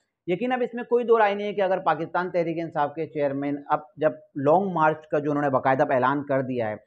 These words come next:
ख़ास तौर पर उन्होंने, अ, एक बात मैं और इजाफा करूं, जो इमरान खान साहब ने जो चैलेंज किया है, उन्होंने चैलेंज किया है, अ, पाकिस्तान मुस्लिम लीग नून को पंजाब में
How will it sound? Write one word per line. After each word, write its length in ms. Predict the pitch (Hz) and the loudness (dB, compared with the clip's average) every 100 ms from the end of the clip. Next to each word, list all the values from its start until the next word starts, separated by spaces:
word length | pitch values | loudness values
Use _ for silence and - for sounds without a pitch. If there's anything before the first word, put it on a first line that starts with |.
| _ _ - | _ _ 2
ख़ास 160 | 170 170 | 2 4
तौर 120 | 196 | 4
पर 180 | 214 208 | 4 2
उन्होंने, 300 | 208 214 220 | 0 0 0
अ, 520 | 220 180 175 175 - _ - | 2 2 2 0 -8 _ -2
एक 160 | 180 | 0
बात 280 | 170 175 - 160 | 4 2 2 -4
मैं 140 | 165 | -4
और 260 | - 156 175 | 0 2 4
इजाफा 260 | 165 165 | 4 2
करूं, 140 | 160 170 | 0 0
जो 80 | 165 | 0
इमरान 240 | 156 151 | 0 -2
खान 220 | 151 151 | -2 -6
साहब 240 | 147 143 147 | -2 -2 0
ने 100 | 143 | -4
जो 120 | 147 | -6
चैलेंज 460 | - 131 151 180 | -4 -2 -2 -4
किया 260 | - 139 127 | -8 -4 -2
है, 240 | 110 - _ _ _ | -2 -8 _ _ _
उन्होंने 220 | 165 226 254 | -4 0 4
चैलेंज 320 | 233 233 220 | 4 4 2
किया 120 | 247 | 2
है, 120 | 254 | 2
अ, 220 | - - 175 | 2 2 4
पाकिस्तान 480 | 175 170 185 220 | 4 0 0 0
मुस्लिम 320 | 220 190 214 214 | 2 -2 -2 -2
लीग 160 | 220 165 | -4 -6
नून 300 | 143 196 214 | -4 -2 2
को 120 | 220 | 2
पंजाब 520 | 220 147 135 147 180 | 2 0 4 4 2
में 180 | 202 | -2